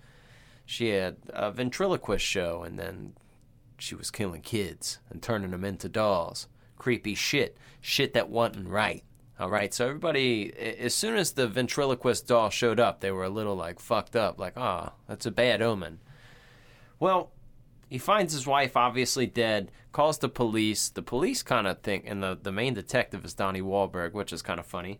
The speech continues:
but he's, he assumes that Jamie killed his wife because this, you know, doll story doesn't hold up. So the whole time, dude's tailing him because he thinks that he killed his wife. And then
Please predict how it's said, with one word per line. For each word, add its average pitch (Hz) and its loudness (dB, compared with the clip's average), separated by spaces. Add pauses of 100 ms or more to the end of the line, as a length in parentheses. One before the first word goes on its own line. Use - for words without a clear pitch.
(540)
but 113 0 (2000)
he's, - -2
he 190 2
assumes 123 2
that 113 2
Jamie 151 2
killed 107 0
his 90 -2
wife 120 0
because 95 -8
this, - -4
you 90 -6
know, 73 -8
doll 107 2
story 98 0
doesn't 95 -4
hold 98 -2
up. - 0
So - -4
the 101 -2
whole 175 0
time, 127 0
dude's 110 0
tailing 135 2
him 90 -2
because 95 -4
he 110 -2
thinks 95 -4
that 80 -6
he 104 -8
killed 98 -2
his 82 -6
wife. 92 -2
And 85 -8
then 92 -2